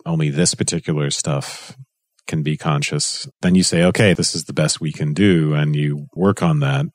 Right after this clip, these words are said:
But I think Block gives a set of arguments that I think are pretty convincing, pretty persuasive, that actually functionalism doesn't really work if you think of it as constitutive. I think what Chalmers is doing is something a little bit different. It's,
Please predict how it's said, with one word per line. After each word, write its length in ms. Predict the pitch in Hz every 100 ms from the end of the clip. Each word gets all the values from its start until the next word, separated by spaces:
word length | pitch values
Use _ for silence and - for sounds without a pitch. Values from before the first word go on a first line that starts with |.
| -
But 120 | 92
I 60 | 85
think 260 | 101 82
Block 420 | 90 82 80 - -
gives 280 | 120 117 104
a 100 | 101
set 220 | - 107
of 80 | 92
arguments 380 | 98 107 90 82
that 100 | 87
I 40 |
think 280 | - 90 85
are 420 | 85 80 78 76 - -
pretty 220 | 127 131
convincing, 640 | - 92 80 101 - 71 64
pretty 200 | 113 104
persuasive, 1000 | - 95 - 87 92 - 67 62 - - _
that 240 | - 78 - - _ -
actually 680 | - - - 87 160 156 - -
functionalism 760 | - 101 95 95 87 82 80 76 - _ _ _
doesn't 300 | 101 98 101
really 320 | 92 95 87
work 460 | 78 80 101 65 -
if 160 | 85 87
you 60 |
think 260 | - 87 85
of 100 | 78
it 80 | 73
as 220 | 71 -
constitutive. 800 | - 95 - - - 60 57 69
I 80 |
think 340 | 80 104 - - - _
what 180 | 104 92
Chalmers 440 | - 104 104 98 85
is 140 | 78
doing 260 | 90 85 80
is 100 | -
something 280 | 85 85
a 40 | 82
little 160 | 76
bit 180 | 69 73
different. 360 | 95 - 76 67
It's, 260 | 69 -